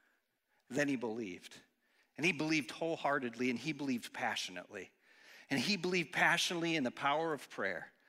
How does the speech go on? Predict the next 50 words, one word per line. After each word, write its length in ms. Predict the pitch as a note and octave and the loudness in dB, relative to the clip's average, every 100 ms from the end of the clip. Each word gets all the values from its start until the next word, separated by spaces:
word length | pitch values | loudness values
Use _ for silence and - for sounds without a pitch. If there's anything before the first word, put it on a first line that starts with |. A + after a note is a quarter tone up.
| _ _ - | _ _ -6
So 200 | - G#3+ | 2 4
much 160 | A#3 A#3 | 6 4
so 240 | - D#3+ | 4 4
that 160 | D#3+ D#3 | 6 6
he 80 | |
got 240 | D3 E3+ - | 6 6 4
this 180 | F#3+ D3+ | 0 0
nickname 440 | D3+ - C3 C3 | 0 0 2 2
we'll 100 | B2 | 0
find 340 | - C#3 C#3+ | 2 2 4
in 80 | C3+ | 2
history. 380 | C3 C#3+ - B2 | 0 -2 -2 -2
You 100 | C3 | 0
won't 200 | C#3 C3+ | 0 0
find 200 | D3 C#3 | 2 4
the 60 | B2+ | 4
nickname 480 | C#3+ C#3+ C#3 C#3 | 2 0 0 2
in 60 | C3 | 2
the 80 | A#2 | 2
Bible, 340 | B2 B2 A#2+ | 4 4 4
but 100 | A#2+ | 0
you'll 120 | C3+ | -2
find 280 | D3+ E3+ D#3+ | 0 2 2
in 80 | C#3 | 0
history 460 | C#3+ E3+ - A#2 - - - D3 | 0 -2 -2 -4 -6 -10 -6 -2
that 100 | B2+ | 0
James 380 | C#3+ F3 G3 | 2 2 4
had 140 | G3 E3 | 2 4
a 40 | |
nickname, 500 | D3+ C#3+ - G#2 F#2 - - - | 2 0 0 -4 -4 -12 -12 -4
and 80 | |
it 40 | C3+ | -2
was 160 | A#2+ | -2
Camel 680 | - - D#3+ D3+ E3+ F#3 F#3 - | -4 -4 2 4 4 0 -2 -6
Knees. 760 | C#3 C#3 C#3 B2 G#2 G2+ - - - _ _ _ - | -2 0 2 2 -2 -4 -8 -8 -14 _ _ _ -8
Do 80 | |
you 60 | B2+ | -2
know 100 | C3+ | 0
why? 380 | A#2+ C3+ F3 F3+ - - _ _ _ | 2 4 2 0 -14 -20 _ _ _
'Cause 100 | - | -4
he 80 | B2+ | -2
spent 320 | A#2 - C3 | -2 0 0
so 240 | - - D#3+ | 0 -2 -2
much 280 | E3+ D#3+ - | -2 -4 -2
time 340 | D#3+ C#3+ C#3 | 0 2 2
on 100 | A#2+ | -2
his 180 | G#2 - | -4 -4
knees 300 | B2+ C3 B2 | 0 0 -2
in 140 | G#2 | -10
prayer, 560 | - - G#2 E2+ - | -12 -12 -10 -10 -14